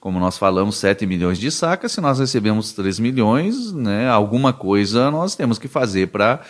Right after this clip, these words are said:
é, pra tomar, pra ficar à frente da situação, né? É uma situação, é, delicada, né, quando que a gente fala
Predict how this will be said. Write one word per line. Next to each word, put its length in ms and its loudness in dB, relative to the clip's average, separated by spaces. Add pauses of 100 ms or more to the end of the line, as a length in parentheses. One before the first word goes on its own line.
(480)
é, 540 2
pra 200 0
tomar, 680 2
pra 100 -4
ficar 300 -4
à 40 0
frente 380 -6
da 100 0
situação, 600 -4 (200)
né? 380 -4
É 60 -2
uma 160 -4
situação, 480 -4 (680)
é, 120 -4
delicada, 680 2
né, 140 0
quando 180 -6
que 60 -4
a 40 -2
gente 220 -2
fala 440 2